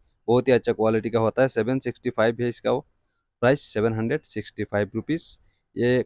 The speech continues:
काफ़ी अच्छा क्वालिटी का है बजाज का जो अपना ऑयल है भाई, इंजन ऑयल काफ़ी तगड़ा इसका सर्विस है। आप लोगों का सामने ही ये देख पा रहे हो जो कीचड़ निकला है यहाँ चेन के बीच में से, कितना मतलब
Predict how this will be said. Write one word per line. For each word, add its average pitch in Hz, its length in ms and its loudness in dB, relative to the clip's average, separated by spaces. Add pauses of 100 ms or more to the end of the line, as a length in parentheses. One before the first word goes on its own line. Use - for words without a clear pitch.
काफ़ी 127 280 2
अच्छा 143 220 0
क्वालिटी 120 340 0
का 117 100 2
है 131 100 2
बजाज 113 300 0
का 113 140 -2
जो 110 140 2
अपना 117 380 0
ऑयल 113 260 2
है 143 180 -4 (580)
भाई, 120 160 2
इंजन 120 300 2
ऑयल 139 220 2 (100)
काफ़ी 127 300 0 (220)
तगड़ा 117 220 2
इसका 120 260 0
सर्विस 110 400 -2
है। 147 120 -2 (360)
आप 107 140 -4
लोगों 123 140 2
का 123 120 2
सामने 117 380 2
ही 160 160 -2 (440)
ये 131 140 2
देख 123 140 0
पा 127 100 4
रहे 135 140 4
हो 151 80 4
जो 120 160 0
कीचड़ 123 300 -2
निकला 120 340 2
है 143 140 2
यहाँ 120 280 0
चेन 110 260 -2
के 120 120 -4
बीच 113 260 -2
में 120 100 2
से, 175 160 -2 (600)
कितना 135 300 0 (720)
मतलब 131 300 0